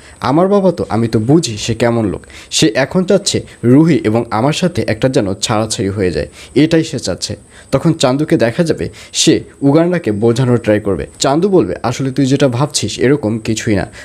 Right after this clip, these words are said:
বস খারাপ হতে পারে, তা, তবে এতটাও খারাপ না। বস এখন যে কথাগুলো বলছে সব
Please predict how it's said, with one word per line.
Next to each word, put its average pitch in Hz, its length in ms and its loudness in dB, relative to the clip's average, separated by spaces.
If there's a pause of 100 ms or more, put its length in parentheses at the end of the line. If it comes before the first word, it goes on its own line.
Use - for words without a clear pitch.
(120)
বস 135 280 0
খারাপ 151 380 -2
হতে 123 160 -4
পারে, 82 220 -2 (220)
তা, 143 320 -2
তবে 143 320 2
এতটাও 127 380 0
খারাপ 101 340 -2
না। - 120 -8 (140)
বস 120 300 0
এখন 127 280 0
যে 131 140 2
কথাগুলো 131 420 0
বলছে 131 400 0 (200)
সব 120 200 -2